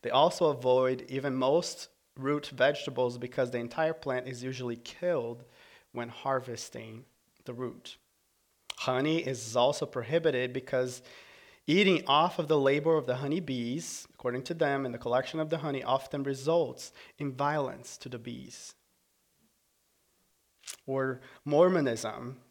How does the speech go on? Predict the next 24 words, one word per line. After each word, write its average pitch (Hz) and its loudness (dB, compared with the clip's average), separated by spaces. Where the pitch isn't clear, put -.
has 127 -4
specific - -4
religious 131 -2
dietary 131 0
restrictions 131 -6
that - -6
one 131 0
cannot 127 -4
drink 131 -8
coffee 151 -4
or 127 -6
tea. 185 -10
The 120 -4
idea 123 0
that 135 -10
for 127 -4
Mormonism 131 0
is 117 -4
to - -4
avoid 135 2
any, 143 -4
uh, 131 2
mind-altering 131 0
substances. 127 -6